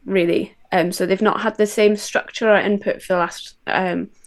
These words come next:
like, you know, the Mountain Training Awards have been going on for fifty odd years. So, um, coasteering and canyoning has been a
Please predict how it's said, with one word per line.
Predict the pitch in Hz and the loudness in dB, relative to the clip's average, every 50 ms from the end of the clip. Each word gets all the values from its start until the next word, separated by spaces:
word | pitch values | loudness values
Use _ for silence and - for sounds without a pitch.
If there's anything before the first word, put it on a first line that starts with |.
| - - _ _ _ _ _ _ _ _ _ _ | -20 -20 _ _ _ _ _ _ _ _ _ _
like, | - 151 - - - | -2 -2 -2 -2 -4
you | 175 185 | -4 -2
know, | 175 156 | -2 -2
the | 160 175 | -2 -2
Mountain | 180 170 151 - | -4 -4 -4 -6
Training | - - 180 180 165 | -6 -6 -4 -2 -2
Awards | 156 165 165 156 151 165 - | -2 -2 -2 -2 -4 -6 -8
have | - | -12
been | - - 175 180 | -10 -10 -10 -8
going | 180 175 175 | -8 -8 -8
on | 165 175 185 | -8 -8 -8
for | - - 156 143 - - _ _ _ - | -8 -8 -8 -8 -10 -14 _ _ _ -16
fifty | - - - - - 175 | -16 -14 -12 -8 -6 -6
odd | - 190 - | -6 -6 -4
years. | 180 185 175 170 - | -2 -2 -2 -2 -2
So, | - - 185 - - - - - - - - - - - - - | -4 -4 -4 -4 -6 -8 -16 -20 -20 -20 -20 -20 -20 -18 -8 -2
um, | - 170 175 180 175 - - _ _ _ _ _ _ - - _ - - - - | 0 2 2 2 0 -2 -6 _ _ _ _ _ _ -20 -20 _ -20 -20 -14 -8
coasteering | - - 233 208 208 - 240 220 214 196 | 0 4 4 4 6 6 6 8 8 8
and | 190 208 | 6 6
canyoning | - 208 202 202 190 190 185 185 190 202 | 4 4 4 6 6 4 4 2 -2 -2
has | 202 185 196 | -4 -6 -4
been | - 190 196 190 | -2 0 0 0
a | 185 | 0